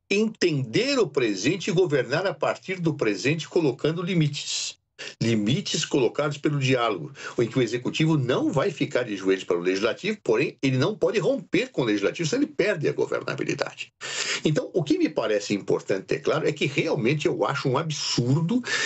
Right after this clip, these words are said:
essa situação da forma que está posta, com o universo, eh, de parlamentares recebendo essas emendas, et cetera. Mas eu não acho um absurdo o parlamentar receber, eu acho um absurdo o sistema político brasileiro.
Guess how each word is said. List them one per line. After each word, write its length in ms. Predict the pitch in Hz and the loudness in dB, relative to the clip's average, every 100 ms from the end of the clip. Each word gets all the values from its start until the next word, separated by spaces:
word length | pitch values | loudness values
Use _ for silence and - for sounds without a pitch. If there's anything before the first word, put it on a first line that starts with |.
| - | -2
essa 240 | - 131 135 | 0 0 -2
situação 460 | 160 143 110 151 | 0 0 0 0
da 140 | 151 135 | 0 0
forma 180 | 120 | -2
que 80 | - | -2
está 160 | - 92 | -4 -4
posta, 540 | - 87 104 - 156 151 - - | 0 0 0 -2 -6 -4 -8 0
com 80 | 151 | 2
o 60 | 160 | 4
universo, 840 | 147 113 104 131 151 135 - - - - - | 2 2 2 2 0 -4 -2 -2 -4 -6 0
eh, 240 | 104 101 | 2 2
de 140 | 110 | 0
parlamentares 800 | 127 131 113 120 107 87 127 151 | -2 -2 0 -2 -4 -2 -2 -2
recebendo 560 | - 127 - 87 123 127 | -2 -2 -2 -2 0 0
essas 260 | 107 95 87 | -2 -2 -2
emendas, 400 | 80 101 98 85 | 0 0 0 -4
et 120 | 71 | -2
cetera. 380 | 107 82 95 82 - - - | 0 0 -2 -8 -10 -4 -2
Mas 100 | 208 | 0
eu 80 | |
não 140 | 311 349 | 2 0
acho 220 | - 269 | 2 2
um 60 | 240 | 0
absurdo 500 | 208 165 180 160 151 | -2 -2 0 2 2
o 100 | 135 | 0
parlamentar 640 | 139 127 120 107 - 110 | -2 -2 -2 -2 0 0
receber, 480 | 107 90 82 73 87 | -2 -2 -2 0 0
eu 180 | 151 143 | 2 2
acho 160 | 180 175 | 2 0
um 60 | |
absurdo 240 | 147 - 220 | -2 -4 -2
o 40 | |
sistema 280 | - 151 262 | -2 0 0
político 400 | - 160 - - | 0 -2 0 0
brasileiro. 500 | 339 370 202 135 | 2 4 4 2